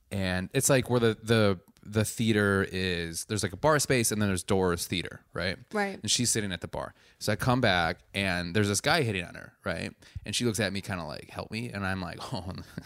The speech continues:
Speaker 1: no, you sit, you have to sit with this. This is gonna be really funny." So I sat next, next to her and listened to this guy flirt with her, and he was just like, "Yeah, I have, like, a," this is in Madison, Wisconsin,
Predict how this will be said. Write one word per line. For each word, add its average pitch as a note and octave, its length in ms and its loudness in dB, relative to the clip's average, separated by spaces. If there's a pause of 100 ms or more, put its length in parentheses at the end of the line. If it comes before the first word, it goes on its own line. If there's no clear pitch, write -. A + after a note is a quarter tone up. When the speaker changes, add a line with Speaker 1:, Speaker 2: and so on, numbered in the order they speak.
(180)
Speaker 1:
no, G2 60 -4
you G#2+ 80 0
sit, G#2+ 220 0
you B2+ 260 4
have A#2+ 80 4
to - 60 -6
sit F2+ 160 0
with F#2 80 0
this. F2+ 160 -2
This F#2 60 -8
is F#2 60 -8
gonna F2+ 80 -8
be E2+ 60 -2
really G2 160 0
funny." F2 240 -8
So G#3 100 -2
I A2 40 0
sat A#2+ 220 2
next, - 440 -6
next A#2+ 200 0
to G2 80 -4
her F2 240 -2 (420)
and A2 100 -6
listened A#2+ 200 0
to G#2+ 40 0
this G2 60 -2
guy F#2 280 0
flirt - 360 -2
with G2 100 -6
her, E2+ 260 -4
and G2 100 -8
he G2+ 60 -6
was F#2+ 100 -6
just F#2+ 120 -4
like, F2 140 -8 (340)
"Yeah, A2 180 2
I A#2 40 4
have, A#2+ 180 2
like, G2 180 2
a," E2+ 220 -2
this G2+ 140 -4
is G2 100 -4
in F#2 80 -6
Madison, E2 340 -6
Wisconsin, F#2+ 380 -8